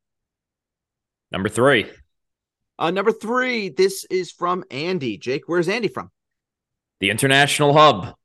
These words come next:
Speaker 1: Moscow, Russia.
Speaker 2: Undefeated again in week number three. The Kremlin, they are rolling. They are absolutely
Speaker 1: <laughs>
Speaker 2: rolling.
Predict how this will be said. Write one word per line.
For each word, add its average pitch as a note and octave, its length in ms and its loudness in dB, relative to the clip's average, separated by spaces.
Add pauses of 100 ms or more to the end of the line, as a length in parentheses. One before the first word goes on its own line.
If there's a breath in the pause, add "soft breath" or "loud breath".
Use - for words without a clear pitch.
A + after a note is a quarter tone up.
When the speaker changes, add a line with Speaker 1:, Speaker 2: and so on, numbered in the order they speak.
(120)
Speaker 1:
Moscow, A#2+ 600 0
Russia. C#3+ 480 0 (1080)
Speaker 2:
Undefeated A#3 720 -2
again B3 360 -4
in A3 140 -4
week A3+ 280 -8
number A#3 340 -6 (100)
three. A#3+ 560 4
The G#3+ 100 -4
Kremlin, B3 600 -2
they A#3+ 180 -4
are A#3 260 -2
rolling. B3+ 680 -4 (1200)
They F3+ 280 -2
are F3 260 0
absolutely E3+ 1040 -4
Speaker 1:
<laughs> - 0 -
Speaker 2:
rolling. C#3+ 520 -4